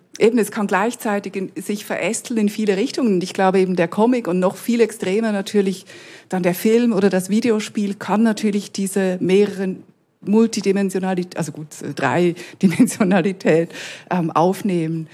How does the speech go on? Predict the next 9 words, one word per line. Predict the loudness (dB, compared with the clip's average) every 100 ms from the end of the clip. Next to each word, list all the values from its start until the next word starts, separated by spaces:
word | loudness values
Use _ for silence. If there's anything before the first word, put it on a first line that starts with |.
| -20 _
und, | 0 0 -2 -16 _
und | 0 2
eben | 4 2 2
auch | 0 2
ausprobieren, | 2 0 -6 -6 -2 -2 -2
was | -6
passiert | -10 -14 -8 -6 -6 -4
dort | -8 -6
drin. | -4 -2 -2 -6